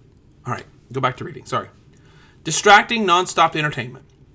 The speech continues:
So they live in a world of fantasy and emotional stimulation rather than thought. Number seven, make drugs available to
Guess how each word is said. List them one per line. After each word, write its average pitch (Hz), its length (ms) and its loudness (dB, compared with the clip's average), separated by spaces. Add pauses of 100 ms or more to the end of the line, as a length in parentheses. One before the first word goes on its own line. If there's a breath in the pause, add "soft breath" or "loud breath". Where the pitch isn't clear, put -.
(520)
So 165 180 -2
they 151 160 -2
live 170 280 4
in 233 80 -2
a 208 40 4
world 190 240 6
of - 80 -4
fantasy 226 640 0
and 165 160 -2
emotional 196 540 0
stimulation 180 800 -4
rather 151 320 0
than 170 180 -4
thought. - 460 0 (680 loud breath)
Number 139 200 -4
seven, 170 340 2 (920)
make 120 160 -8
drugs 180 400 2
available 165 500 -6
to - 260 -12